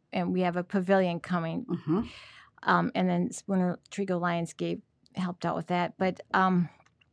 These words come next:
Speaker 1: we
Speaker 2: Your
Speaker 1: about
Speaker 2: anonymous
Speaker 1: five million.
Speaker 2: donor?
Speaker 1: The, the number is about five million to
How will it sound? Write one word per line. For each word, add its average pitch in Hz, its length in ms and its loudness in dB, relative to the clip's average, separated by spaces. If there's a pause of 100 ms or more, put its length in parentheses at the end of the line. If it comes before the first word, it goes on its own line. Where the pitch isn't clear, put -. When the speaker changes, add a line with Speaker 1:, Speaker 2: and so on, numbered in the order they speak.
(460)
Speaker 1:
we 214 580 2 (140)
Speaker 2:
Your 226 200 0
Speaker 1:
about 208 280 10
Speaker 2:
anonymous 233 40 4
Speaker 1:
five 269 220 10
million. 262 480 10
Speaker 2:
donor? 214 200 6
Speaker 1:
The, - 80 -4
the 220 140 8
number 285 360 8
is 254 160 4
about 220 340 6
five 202 240 6
million 196 500 4
to 185 440 -2